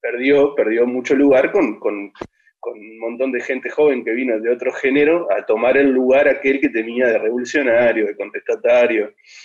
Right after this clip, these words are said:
Vos fijate que, eh, la, la diferencia está ahí en que, en que, mm, el, est-, esta gente que vino del trap y todo esto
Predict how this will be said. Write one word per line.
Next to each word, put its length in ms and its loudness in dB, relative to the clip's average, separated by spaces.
Vos 120 -2
fijate 400 0
que, 280 0
eh, 500 -12
la, 200 0
la 160 0
diferencia 520 0
está 260 2
ahí 160 2
en 240 -6
que, 200 -4
en 200 -4
que, 500 -6
mm, 260 -18
el, 400 -12
est-, 240 -14
esta 240 -6
gente 280 -2
que 80 -2
vino 200 -2
del 160 -6
trap 360 0
y 60 -20
todo 260 -4
esto 400 -14